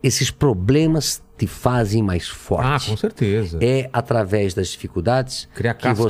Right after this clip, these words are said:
Speaker 1: você
Speaker 2: grossa, né?
Speaker 1: cria casca, que você refaz o teu negócio. É, as grandes crises são feitas pra derrubar os fortes,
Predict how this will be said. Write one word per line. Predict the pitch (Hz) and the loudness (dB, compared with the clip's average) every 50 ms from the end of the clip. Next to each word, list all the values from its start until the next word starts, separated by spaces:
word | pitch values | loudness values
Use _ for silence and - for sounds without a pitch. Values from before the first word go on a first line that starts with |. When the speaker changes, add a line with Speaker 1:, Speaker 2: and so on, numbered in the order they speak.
| 147 143 | 2 2
Speaker 1:
você | 127 135 | 2 2
Speaker 2:
grossa, | 117 113 131 135 127 - - 113 101 | 2 2 0 -2 -2 -2 -2 -2 -2
né? | 98 104 | 0 0
Speaker 1:
cria | 104 139 143 135 120 104 | 2 2 2 2 2 0
casca, | - - - 113 110 107 107 101 - - | -4 -2 0 0 2 2 0 -2 -4 -6
que | 101 - - 110 | -10 -4 -4 -4
você | 98 101 104 101 - - - - 127 120 104 | 0 0 0 0 -2 -4 -4 -2 0 0 2
refaz | 95 110 113 - - - - - - 131 - 107 98 - - | 2 0 0 0 -4 -12 -4 -2 0 0 0 0 -2 -2 -2
o | |
teu | - - 110 | 0 2 2
negócio. | 101 101 92 82 92 110 117 113 110 98 - - 107 92 - _ - - - - - - - | 2 2 0 2 2 2 2 2 0 -2 -4 -6 -8 -10 -10 _ -20 -20 -20 -20 -20 -12 -6
É, | 113 110 113 110 110 110 107 107 104 98 87 - - - - - - - - | -2 -2 0 2 2 2 2 0 0 -2 -4 -10 -16 -20 -20 -20 -20 -10 -2
as | - 101 95 90 | 0 0 0 0
grandes | 92 90 92 113 139 160 151 131 117 - | -2 0 0 2 2 2 2 0 -2 -4
crises | - - 107 113 117 107 - | -2 0 0 0 0 0 -2
são | - 117 101 90 | -2 -2 -2 0
feitas | - - 110 - - - | 0 -2 -2 -2 -2 -2
pra | - 98 | -2 0
derrubar | 95 98 92 92 87 107 110 101 | 0 0 0 2 2 2 0 0
os | 90 - | -2 -4
fortes, | - - - - - 110 117 120 120 - - _ - 127 117 | -8 -12 -14 -2 -2 0 0 0 -4 -6 -12 _ -6 -6 -6